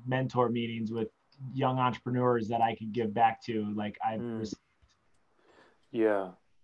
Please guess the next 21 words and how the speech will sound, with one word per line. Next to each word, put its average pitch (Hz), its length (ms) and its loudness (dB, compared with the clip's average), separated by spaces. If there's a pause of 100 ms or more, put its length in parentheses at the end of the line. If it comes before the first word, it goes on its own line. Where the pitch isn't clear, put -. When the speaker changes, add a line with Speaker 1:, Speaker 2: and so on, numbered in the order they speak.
(240)
Speaker 2:
no, 101 240 -4
exactly. 117 320 6
I 98 80 0
think 147 120 0
that's 127 180 6
definitely, 143 480 8
you 123 120 2
know, 110 280 4 (200)
where 127 160 8
it's 107 140 4
at, 117 160 8
isn't 120 160 4
it? 117 40 -2
You 110 60 -4
know, 107 80 0
providing 113 460 6
value 113 280 8
to 113 180 4
other 101 60 2
people 110 600 2 (140)
and 98 220 -20